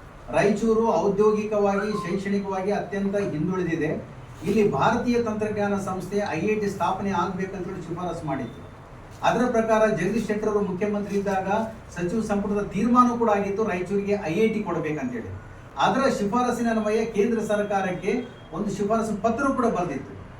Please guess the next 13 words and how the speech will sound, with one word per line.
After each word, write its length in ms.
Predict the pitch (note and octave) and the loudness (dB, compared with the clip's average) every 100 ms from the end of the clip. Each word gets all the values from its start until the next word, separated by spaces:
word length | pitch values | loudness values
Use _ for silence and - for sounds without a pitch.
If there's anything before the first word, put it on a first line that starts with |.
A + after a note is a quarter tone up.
| - - | -18 -2
ಅವೆಲ್ಲ 340 | D#3+ F#3 G#3 C4+ C#4+ C#4 G#3+ | 4 6 6 8 6 6 2
ಶಿಫಾರಸು 760 | G#3 A#3+ B3+ A3 - B3 G3+ | 2 2 2 0 -2 -2 0
ಪತ್ರಗಳನ್ನ 800 | G#3 G3+ A#3 A#3+ A#3 A3+ A3 A3 | -2 -2 -2 0 4 6 6 6
ವೈಲೇಟ್ 640 | A#3 G3+ - A#3 D4+ D4+ | 4 4 4 4 4 4
ಮಾಡಿ, 320 | A3+ - D#3 - - - - - - - - - - | 2 0 0 -6 -12 -16 -18 -18 -20 -20 -18 -8 -2
ಅವೆಲ್ಲವುಗಳನ್ನ 960 | D#3+ A3+ C#4 D4 C#4 C4+ C4 B3 A#3+ A3 | 6 6 6 6 4 4 0 0 0 2
ಮುರಿದು, 720 | F3 D#3+ B3 B3+ G3 - - - - - - - - - | 2 2 2 2 2 0 -4 -12 -16 -18 -18 -16 -14 0
ಆ 220 | F3+ G#3+ - | 2 4 2
ಧಾರವಾಡದ 600 | - G#3 B3+ B3+ B3+ A3+ | 2 2 4 4 4 2
ಕುತಂತ್ರ 540 | - A3 C#4 C#4 C#4 | 0 -2 0 0 2
ರಾಜಕಾರಣಿಗಳು 800 | C4+ A3+ A3 G#3+ G#3 G3+ G3 F3 | 4 4 4 2 2 2 0 -2
ಷಡ್ಯಂತ್ರ 420 | F3 F3+ A3 G#3+ F#3 | -2 0 0 -2 -2
ಮಾಡಿ 420 | F3 D#3+ D#3+ | -2 0 -2